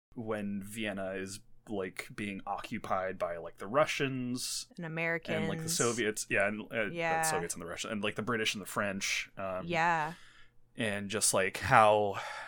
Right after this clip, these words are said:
Speaker 1: how much everything just changes for him over, like, these, like,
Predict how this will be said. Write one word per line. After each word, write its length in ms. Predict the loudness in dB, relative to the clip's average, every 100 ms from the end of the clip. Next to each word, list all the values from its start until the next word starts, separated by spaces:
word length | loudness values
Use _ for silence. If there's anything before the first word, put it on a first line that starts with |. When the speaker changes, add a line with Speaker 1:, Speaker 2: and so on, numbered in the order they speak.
| -12 -16 _ _
Speaker 1:
how 160 | 2 4
much 340 | 4 0 -4 -10 -10
everything 340 | -10 -8 -12 -12
just 180 | -10 -8
changes 380 | -6 -6 -8
for 140 | -10 -10
him 100 | -10
over, 220 | -10 -12
like, 140 | -14
these, 360 | -14 -12 -10 -12
like, 120 | -16